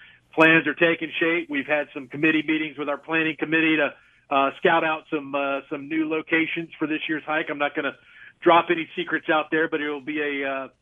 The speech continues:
uh, a new area that we haven't touched before on the Urban Hike movement. So we're excited about that, uh, this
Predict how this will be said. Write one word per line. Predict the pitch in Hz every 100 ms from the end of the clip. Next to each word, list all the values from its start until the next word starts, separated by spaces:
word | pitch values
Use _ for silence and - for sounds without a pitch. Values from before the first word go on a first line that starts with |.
| _ _ -
uh, | 135 131 135
a | 143
new | 175 165
area | 170 170
that | 151 143
we | 143
haven't | 139 156 151 -
touched | 156 -
before | - - 156 156
on | 151
the | 151
Urban | 151 156 139
Hike | 160 160
movement. | 156 156 147 208 185 151
So | 135
we're | 135
excited | - 151 147 139
about | 139 135 147
that, | 139 135 _ - - -
uh, | 135
this | 135